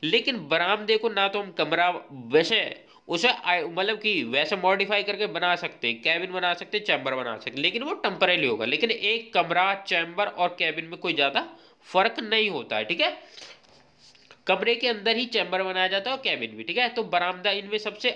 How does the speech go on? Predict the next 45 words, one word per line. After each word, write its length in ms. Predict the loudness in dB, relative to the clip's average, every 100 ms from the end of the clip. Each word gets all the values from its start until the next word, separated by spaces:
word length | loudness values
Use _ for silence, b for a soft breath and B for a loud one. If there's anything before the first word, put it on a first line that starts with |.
| 0
अलग 340 | 2 0 -2 -12 -4
लग 160 | 0 2
रहा 120 | 2
है, 60 | 2
नहीं 140 | 0
लग 120 | 0
रहा 100 | 0
है, 60 | -2
जो 80 | -2
सबसे 260 | -6 -4 -4
डिफरेंट 380 | 0 0 0
है, 140 | -2 -4 B B
तो 60 | 4
आपका 280 | 4 4 -2
ऑप्शन 240 | -2 -4
नंबर 180 | 0 0
सी 200 | 2 2
इसमें 280 | 2 0 -2
बिल्कुल 320 | 0 2 2 2 B B 0
राइट 300 | 4 4 2
बैठ 180 | -2 -2
जाएगा, 240 | -2 0
ठीक 160 | 0 0
है। 140 | 0 -2 -16 -20 -20 _ _ _ _ -20 _ _ _ -20 B B B B
चलिए 240 | 2 4 4
नेक्स्ट 280 | 2 -2
करते 240 | -2 0 0
हैं। 100 | 0
देखो 180 | 2 0 -2 B -2
ये 80 | 0
कहता 260 | 0 2
है 100 | 0
दिए 220 | 0 0 4
गए 140 | 4
विकल्पों 600 | 2 2 2 2 0 -2
में 200 | 0 0 2
से 200 | 2 0 0
विषम 360 | -6 -2 -4 -2
शब्द 320 | -2 -2 -4
संख्या 520 | -6 -6 -6 -4 0 2
या 140 | 0
अक्षर 380 | 0 -4 -4 -4
समूह 340 | -2 -4 -4 -6
को 160 | 0 0 -2
चुनिए। 800 | -6 -6 -4 0 2 2 -2 -8